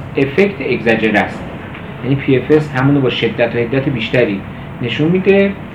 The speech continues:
و عرضم خدمت شما که، اه، نکتهٔ دیگه که می‌خواستم بگم، توی این ساروگیت آوتکام ها مطالعات مختلفی انجام شده،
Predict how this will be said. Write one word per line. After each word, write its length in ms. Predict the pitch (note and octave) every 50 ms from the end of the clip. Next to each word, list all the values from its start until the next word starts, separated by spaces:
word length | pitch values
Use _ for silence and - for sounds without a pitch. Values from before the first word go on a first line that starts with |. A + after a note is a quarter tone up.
| - - C3 C3+
و 60 | D#3 E3 F#3 G3+ G#3 G#3 G#3+ G#3 -
عرضم 340 | E3 E3 E3+ E3 F3+ F3+ E3
خدمت 440 | - - D3+ D3 D3+ D#3+ D#3+ E3 F#3
شما 280 | - D#3 C#3+ D3 D#3+
که، 320 | D#3 - F#3 F#3+ G3 G3 G3 - - - - - - - - - -
اه، 60 | B2 A#2+ A#2+ A#2 A#2 A2+ A2 A2 A2 A2 A2 A2 A2 A2 - - - - - - - - -
نکتهٔ 300 | C#3 C3+ C3 - D#3 D#3
دیگه 220 | D3+ D3 D3 D3+ D#3
که 100 | D3+ D#3+
می‌خواستم 420 | D3 C3 C#3 C3+ C3 - C3+ C3+
بگم، 400 | C3+ C3 B2+ C#3+ D3+ D#3+ F3+ F#3+ F#3+ - - - - -
توی 160 | - B3+ B3+ B3
این 280 | B3 A#3+ A#3 G#3+ G3
ساروگیت 560 | F#3 - - D#3+ D3+ D3 D3 C#3+ D3+ D3+ D3
آوتکام 440 | - D3 D3+ C#3+ C#3 - - C#3+ C#3+
ها 100 | E3+ G3+
مطالعات 460 | G#3 G3 F3+ - E3+ D#3 D#3+ F#3 F3
مختلفی 580 | - - D#3 C#3+ - - C#3+ D3 F3 E3+ E3 D#3
انجام 320 | B2 A#2+ A#2+ A2+ A#2+ A#2+
شده، 320 | A#2 - A2+ G#2 G#2+ G#2